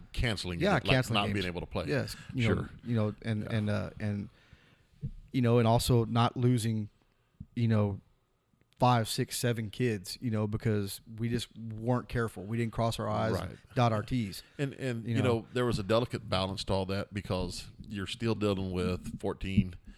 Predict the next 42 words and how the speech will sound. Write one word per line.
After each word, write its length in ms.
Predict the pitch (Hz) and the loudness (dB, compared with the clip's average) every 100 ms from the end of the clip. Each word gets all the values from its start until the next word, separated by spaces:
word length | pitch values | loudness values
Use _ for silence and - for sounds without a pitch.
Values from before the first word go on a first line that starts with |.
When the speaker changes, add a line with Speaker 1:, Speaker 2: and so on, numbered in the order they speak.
| - - - | -10 -8 -2
Speaker 1:
to 60 | |
eighteen-year-old 540 | 87 85 92 85 85 - | -2 -2 -4 -4 -4 -2
kids 260 | 90 87 80 | -2 -2 -2
at 60 | |
the 60 | - | 0
high 100 | 85 | 0
Speaker 2:
Yes. 120 | 92 | 0
Speaker 1:
school, 280 | - 90 87 - - | -4 -6 -8 -12 -10
Speaker 2:
Yes. 360 | 104 - - - | -10 -10 -14 -8
Speaker 1:
twelve 360 | 107 101 90 | -2 0 -2
to 220 | 87 95 - | -6 -10 -10
eighteen-year-old 600 | 101 - 101 92 87 85 | -10 -8 -8 -6 -6 -8
kids 220 | - 90 87 | -8 -10 -10
if 80 | 90 | -12
you 60 | |
start 200 | - - | -12 -10
talking 140 | 95 87 | -10 -10
about 200 | 82 92 | -10 -10
your 80 | 82 | -6
middle 200 | 90 98 | -4 -4
school 220 | - 80 | -6 -4
athletes 360 | 90 85 87 - | -4 -4 -8 -10
and 80 | 90 | -12
stuff. 220 | - 92 - - | -10 -10 -12 -12
Speaker 2:
Mm-hmm. 380 | 113 110 - - | -6 -2 0 0
Speaker 1:
And, 360 | - 87 82 - - | -2 -4 -2 -4 -4
you 120 | 120 | -4
know, 140 | - - | -4 -4
kids 280 | - - - | -6 -6 -4
are 60 | - | -4
kids. 480 | - - - - 110 - | -4 -4 -8 -12 -14 -6
You 100 | 95 | -2
Speaker 2:
Yeah. 80 | 101 | 0
Speaker 1:
know, 200 | 101 - | -2 -4
you 160 | 110 104 | -6 -4
get 160 | 117 147 | -4 -4
into 160 | 143 | -6
school, 440 | - 120 104 117 90 | -8 -6 -4 -2 -4
it's 140 | - | -6
a 60 | 98 | -6
social 440 | - 113 - 135 | -2 -2 -2 -6
activity, 500 | - - 87 92 | -4 -6 -6 -6